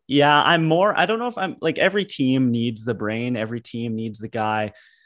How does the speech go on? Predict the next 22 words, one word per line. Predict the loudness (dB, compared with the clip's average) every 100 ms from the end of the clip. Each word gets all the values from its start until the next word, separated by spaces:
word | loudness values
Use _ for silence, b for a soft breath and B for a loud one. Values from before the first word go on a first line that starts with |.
| b -2
building | 2 2 2
the | 0
tech | -2 -4 -2
and | -4
everything. | -4 -4 -6 -4 -4 -2
I'm | 0
more | 0
excited | 0 -2 -6 -6
to | -8
see | -8 -4
what | -4 -6
Brian | -6 -4 -4 -6
Tyree | -6 -6 -8
Henry, | -10 -10 -12 -10
or, | -10 -10 -12
yeah, | -10 -10
Brian | -8 -10 -10
Tyree | -10 -10 -10
Henry | -12 -12 -12 -6
does | -4 -4
with | -6 -4
this. | -6 -6